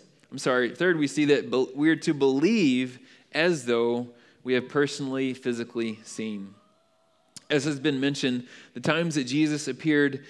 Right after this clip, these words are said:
after he resurrected are given special attention in this passage.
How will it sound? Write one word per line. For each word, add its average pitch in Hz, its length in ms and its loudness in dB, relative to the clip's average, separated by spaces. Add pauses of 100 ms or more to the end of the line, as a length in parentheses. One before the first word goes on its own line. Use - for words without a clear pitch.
(300)
after 156 560 0
he 143 200 -4
resurrected 127 880 0
are 117 80 -4
given 123 300 -2
special 135 480 -2
attention 120 580 -6 (380)
in 143 420 -2
this 123 140 -8
passage. 107 720 -8